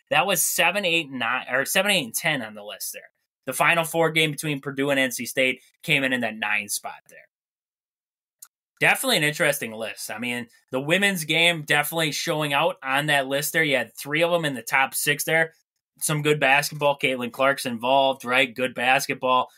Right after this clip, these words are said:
Cardoso was involved from South Carolina there. I mean, definitely draws a crowd. Definitely draws a crowd there. Getting them all riled up there. So with that, finally, finally, we made it to the Brewers.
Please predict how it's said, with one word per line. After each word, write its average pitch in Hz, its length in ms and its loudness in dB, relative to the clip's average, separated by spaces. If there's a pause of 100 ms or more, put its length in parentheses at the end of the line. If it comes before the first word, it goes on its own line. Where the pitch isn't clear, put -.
(140)
Cardoso 139 640 -2
was 139 180 2
involved 127 460 2
from 123 80 -14
South 113 320 -2
Carolina 127 580 -2
there. 135 300 0 (220)
I 113 60 -8
mean, 131 320 2 (300)
definitely 143 380 2
draws 123 320 0
a - 40 -16
crowd. 104 340 -4 (320)
Definitely 139 400 2
draws 123 340 0
a 107 40 -16
crowd 120 360 0
there. 107 220 -8 (340)
Getting 135 280 0
them 127 340 0
all 113 480 0
riled 117 480 2
up 107 160 -10
there. - 160 -12
So 156 300 2 (200)
with 220 460 0
that, 135 420 2
finally, 214 320 4 (180)
finally, 127 480 0
we 113 120 -10
made 120 240 -4
it 110 80 -14
to 120 80 -10
the 110 80 -8
Brewers. 98 560 -16